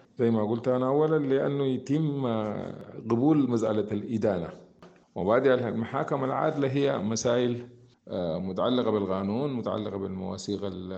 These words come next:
الدولية والاتفاقيات ال-، والبروتوكولات الموقع عليها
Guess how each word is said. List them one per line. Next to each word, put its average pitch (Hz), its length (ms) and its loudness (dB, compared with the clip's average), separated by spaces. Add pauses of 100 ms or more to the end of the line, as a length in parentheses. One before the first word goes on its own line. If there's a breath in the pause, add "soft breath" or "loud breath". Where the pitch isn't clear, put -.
(400)
الدولية 101 800 -4
والاتفاقيات 95 1040 -6
ال-، 90 200 -8
والبروتوكولات 104 960 -6
الموقع 92 420 -6
عليها 95 420 -6